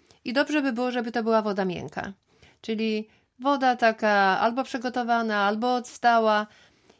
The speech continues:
takiej właśnie miękkiej wody i wtedy nie mamy problemu z tą wodą stagnującą. Nie ma jej, także korzenie nie będą zagniwać, a czasami jest tak, że, y,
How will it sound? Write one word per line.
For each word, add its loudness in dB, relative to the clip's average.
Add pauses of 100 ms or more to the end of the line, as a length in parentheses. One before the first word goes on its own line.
(160)
takiej 0
właśnie 0
miękkiej -2
wody 0
i -2
wtedy -2 (400)
nie -2
mamy 0
problemu 4
z -12
tą 0
wodą 0
stagnującą. -4
Nie -2
ma -2
jej, -6
także -4
korzenie 0 (300)
nie 2
będą 2 (100)
zagniwać, 0 (140)
a 2 (280)
czasami -2
jest -4
tak, 0
że, 0 (540)
y, -2